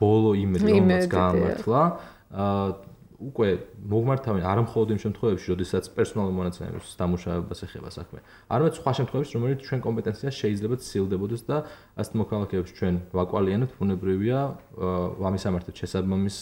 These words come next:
Speaker 1: სახელმწიფო ორგანოში, ან ჩვენ უგზავნით პირდაპირ იმ სახელმწიფო უწყებებს ამ ინფორმაციას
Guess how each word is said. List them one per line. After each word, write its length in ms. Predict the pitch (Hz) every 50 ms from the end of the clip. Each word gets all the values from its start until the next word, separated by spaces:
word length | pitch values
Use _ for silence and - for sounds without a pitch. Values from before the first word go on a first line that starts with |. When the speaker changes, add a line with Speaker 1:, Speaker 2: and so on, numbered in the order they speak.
| - -
Speaker 1:
სახელმწიფო 420 | 104 - 98 - - - - 110 113 113 - - - - - - _ _
ორგანოში, 840 | _ - - 101 101 101 110 113 113 117 113 - - - 117 - 156 165 147 - - - - -
ან 120 | 107 107 98 87 -
ჩვენ 200 | - - 110 104 104 98 98
უგზავნით 360 | 98 98 95 98 110 104 - -
პირდაპირ 400 | - 101 98 104 104 - - 110 107
იმ 60 | 104 104
სახელმწიფო 380 | 107 101 110 101 - - - 107 107
უწყებებს 380 | 101 - - 107 110 113 110 -
ამ 120 | - 101 104 104
ინფორმაციას 600 | - 110 107 113 113 110 - - 123 127 131